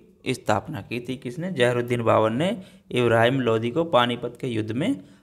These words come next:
हरा करके, ठीक है, मुगल साम्राज्य की स्थापना करी, ठीक है।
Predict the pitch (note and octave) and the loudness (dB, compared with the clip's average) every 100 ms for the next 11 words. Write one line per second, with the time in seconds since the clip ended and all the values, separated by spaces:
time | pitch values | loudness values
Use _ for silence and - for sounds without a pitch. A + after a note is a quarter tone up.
0 | _ B2+ A2+ G2+ - G#2+ - D#3+ D#3+ B2 | _ 2 2 2 -6 -10 -4 0 0 2
1 | A#2 A#2 A2+ G#2+ G#2+ G#2+ A2 G3+ F#3 - | 2 2 2 0 -2 -2 0 0 0 -4
2 | - _ - D#3 D3 - G2+ - G#2+ - | -20 _ 0 2 4 2 2 2 -4 -4
3 | - D3 E3 A#2+ | -6 -2 2 2